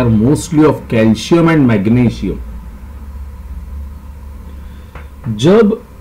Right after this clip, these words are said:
हम लोग इस लिस्ट को थोड़ा सा और आगे बढ़ाने की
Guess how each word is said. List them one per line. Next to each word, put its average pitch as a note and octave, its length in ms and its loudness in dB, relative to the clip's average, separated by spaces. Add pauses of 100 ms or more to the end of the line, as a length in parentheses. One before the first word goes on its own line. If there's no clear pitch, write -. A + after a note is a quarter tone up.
(400)
हम D#3+ 200 4
लोग A#2+ 300 4 (160)
इस - 300 -4
लिस्ट C#3 640 2 (120)
को F#3+ 160 6 (160)
थोड़ा F3 800 4
सा D#3 260 -4 (300)
और E3+ 600 4
आगे B2+ 360 2
बढ़ाने A#2+ 480 2
की C#3+ 140 0